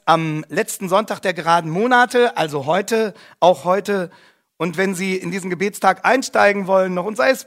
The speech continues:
bei sich zu Hause oder in Ihrem Hauskreis, dann können Sie die aktuellen Gebetsanliegen später nach dem Gottesdienst noch,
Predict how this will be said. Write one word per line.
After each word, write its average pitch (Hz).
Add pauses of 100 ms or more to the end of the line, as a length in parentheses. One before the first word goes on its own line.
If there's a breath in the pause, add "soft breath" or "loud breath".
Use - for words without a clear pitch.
bei 214
sich 214
zu 175
Hause 202
oder 175 (240 loud breath)
in 175
Ihrem 185
Hauskreis, 170
dann 160
können 175
Sie 175
die 170
aktuellen 214
Gebetsanliegen 185
später 226
nach 190
dem 170
Gottesdienst 202 (320 loud breath)
noch, 170